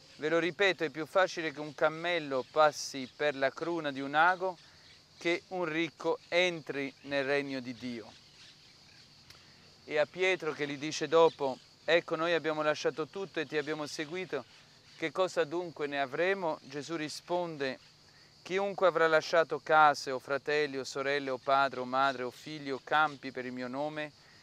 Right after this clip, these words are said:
riceverà cento volte tanto e avrà in eredità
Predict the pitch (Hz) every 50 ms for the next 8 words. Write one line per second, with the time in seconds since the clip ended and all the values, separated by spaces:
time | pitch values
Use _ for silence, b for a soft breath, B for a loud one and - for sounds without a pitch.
0 | B B B B - 139 151 - - 175 160 160 165 156 151 135 - - 185 185
1 | 180 - - 170 151 160 165 156 139 - 147 127 - 160 156 165 170 170 143 -
2 | 151 143 139 131 123 135 135 127 120 - _ - 156 156 151 147 139 143 135 131
3 | 127 120 - 127 120 113 -